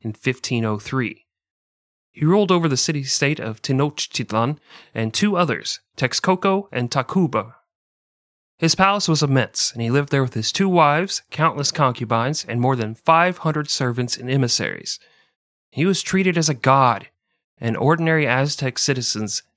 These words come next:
dared not to gaze upon him directly under the threat of death.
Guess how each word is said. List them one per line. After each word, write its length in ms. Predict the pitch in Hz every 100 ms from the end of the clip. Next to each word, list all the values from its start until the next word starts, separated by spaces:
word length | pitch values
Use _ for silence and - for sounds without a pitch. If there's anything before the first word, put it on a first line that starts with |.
| _ -
dared 380 | 135 165 156
not 160 | 131 123
to 80 | 113
gaze 300 | 117 123 127
upon 300 | 117 127 123
him 120 | 120
directly 560 | 117 127 139 113 98 - _ _ -
under 320 | 117 117 120
the 140 | 120
threat 400 | 127 120 110 101 -
of 260 | 113 104 -
death. 520 | 123 110 - -